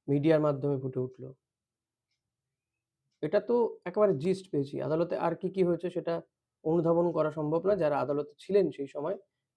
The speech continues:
তারাই বলতে পারবেন। আর আমার দেওয়া তথ্যে কোথাও যদি ভুল থেকে থাকে, সেটা কারেকশন করে দেবেন। আমি যেটুকু যা বুঝেছি গোটা বিষয়টি থেকে, কারণ গোটা বিষয়টি অনেক, অনেক জটিলতার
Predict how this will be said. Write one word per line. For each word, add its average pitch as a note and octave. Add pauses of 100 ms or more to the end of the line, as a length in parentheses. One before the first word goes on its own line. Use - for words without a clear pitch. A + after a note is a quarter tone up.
তারাই D#3
বলতে E3+
পারবেন। E3 (400)
আর C#3+
আমার E3 (100)
দেওয়া F3+
তথ্যে E3 (100)
কোথাও -
যদি F#3+ (160)
ভুল D#3+ (140)
থেকে D#3
থাকে, D3+ (160)
সেটা C#3+ (440)
কারেকশন C#3 (120)
করে C3+
দেবেন। D#3+ (600)
আমি A3+
যেটুকু A3
যা G#3+ (140)
বুঝেছি G3+ (300)
গোটা E3 (100)
বিষয়টি E3+
থেকে, F3+
কারণ G3
গোটা G3
বিষয়টি A#3 (180)
অনেক, A#4 (160)
অনেক G#4 (100)
জটিলতার D3+